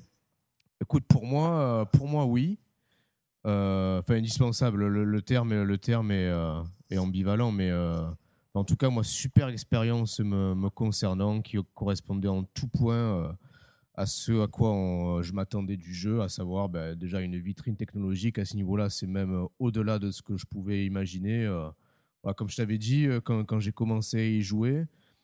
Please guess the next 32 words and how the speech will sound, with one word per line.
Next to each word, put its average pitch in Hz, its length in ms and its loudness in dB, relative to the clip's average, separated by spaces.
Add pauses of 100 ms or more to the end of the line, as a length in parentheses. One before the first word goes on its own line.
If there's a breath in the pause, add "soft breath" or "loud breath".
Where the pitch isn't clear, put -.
(280 loud breath)
euh, 95 60 -4
je - 60 -8
t'avais 95 200 -2
dit, 110 220 0
putain, 123 160 0
j'ai 90 160 -4
l'impression 98 400 -2
de 113 120 0
jouer 107 380 0
à 104 60 0
un 98 120 0
jeu 110 240 0
PlayStation 110 580 -2
cinq, 117 400 -2
quoi, 85 160 -12
tu - 140 -12
vois, 101 120 -2
dans, 95 180 -4
dans, 80 220 -4
dans 92 260 -6
l'imé-, 95 400 -2
dans 101 160 -4
l'idée 92 280 -2
qu'on 95 160 -4
peut 90 100 2
se - 120 -4
faire 98 200 -2
de 92 80 -2
la 85 160 -2
next, 101 480 -4
next 92 240 -6
gen. 110 300 -2